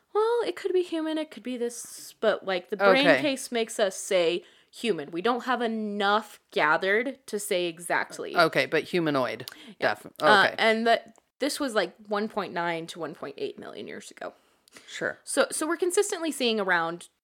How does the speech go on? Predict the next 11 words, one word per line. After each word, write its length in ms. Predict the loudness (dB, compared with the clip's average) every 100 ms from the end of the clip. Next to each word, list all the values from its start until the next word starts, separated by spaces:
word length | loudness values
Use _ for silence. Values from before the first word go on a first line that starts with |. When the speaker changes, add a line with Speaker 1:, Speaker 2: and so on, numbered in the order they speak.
| _
Speaker 1:
two 160 | 0 2
million 400 | 2 2 0 -2
years 260 | -6 -8
ago 240 | -6 -4 -4
that 140 | -4
we 100 | -6
have 200 | -4 -4
these 200 | -4 -6
other 340 | -6 -4 -4 -6 -14 -20 -20 _ _ -16
humanoids 540 | -6 -6 -4 -8 -8
around. 420 | -6 -4 -6 -8